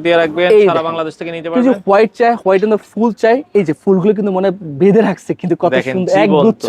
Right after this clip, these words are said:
Speaker 2: গোলাপ কিন্তু একেবারে।
Speaker 1: আচ্ছা, এটাও একটু ধরেন, আমরা একটু
Speaker 2: হ্যাঁ,
Speaker 1: দেখাই
Speaker 2: এই
Speaker 1: দর্শক।
Speaker 2: দেখেন ভাইয়া, এই কালারটা
Speaker 1: কতটা
Speaker 2: দেখেন।
Speaker 1: জোস।
Speaker 2: আসলে প্রত্যেকটা কালার কিন্তু আমাদের এক পিস, দু পিস, তিন পিস, চার পিস করে আসে কিন্তু।
Speaker 1: এগুলো শীতে কি দাম বেড়ে যাবে?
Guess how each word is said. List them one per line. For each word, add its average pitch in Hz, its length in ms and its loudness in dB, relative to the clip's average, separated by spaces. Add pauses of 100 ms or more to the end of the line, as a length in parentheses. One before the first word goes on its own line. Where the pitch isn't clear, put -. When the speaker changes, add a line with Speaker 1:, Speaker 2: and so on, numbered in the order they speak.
(140)
Speaker 2:
গোলাপ 175 300 4
কিন্তু 156 280 -2
একেবারে। 120 300 -6 (160)
Speaker 1:
আচ্ছা, 113 240 -10
এটাও 202 240 0
একটু 202 180 -6
ধরেন, 127 220 0
আমরা 123 100 -2
একটু 165 80 0
Speaker 2:
হ্যাঁ, 135 160 0
Speaker 1:
দেখাই 131 180 0
Speaker 2:
এই 170 60 4
Speaker 1:
দর্শক। 151 100 2
Speaker 2:
দেখেন 160 220 -2
ভাইয়া, 226 140 0 (320)
এই - 80 2
কালারটা 156 220 -2
Speaker 1:
কতটা 151 120 0
Speaker 2:
দেখেন। - 140 -8 (100)
Speaker 1:
জোস। 143 240 2
Speaker 2:
আসলে 247 300 2
প্রত্যেকটা 226 280 0
কালার 220 140 0
কিন্তু 226 140 2
আমাদের 196 200 2
এক 165 60 -4 (120)
পিস, 214 120 0 (120)
দু 175 140 -2
পিস, 208 120 -4 (100)
তিন 180 200 -4
পিস, 196 200 -6
চার 143 180 0
পিস 165 200 -4
করে 156 160 2
আসে - 180 -14
কিন্তু। 117 180 -4
Speaker 1:
এগুলো 240 200 2
শীতে 202 240 -4
কি 240 60 0
দাম 214 220 0
বেড়ে 220 140 4
যাবে? 185 200 2